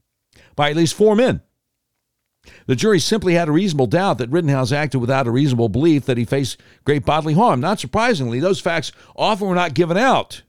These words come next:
They were not given out as a context for legal analysis. Instead, more amenable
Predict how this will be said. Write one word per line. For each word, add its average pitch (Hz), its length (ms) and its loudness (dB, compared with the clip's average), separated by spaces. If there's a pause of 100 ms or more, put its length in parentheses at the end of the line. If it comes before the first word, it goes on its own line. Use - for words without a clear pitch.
(360)
They 139 60 -2
were 175 100 2
not 262 240 0
given 147 220 2
out 98 240 -2 (140)
as 131 140 -2
a 131 40 -6
context 160 480 -2
for 131 80 -2
legal 131 300 0
analysis. 110 600 -4 (760)
Instead, 190 580 0 (1200)
more 190 220 2
amenable 180 600 2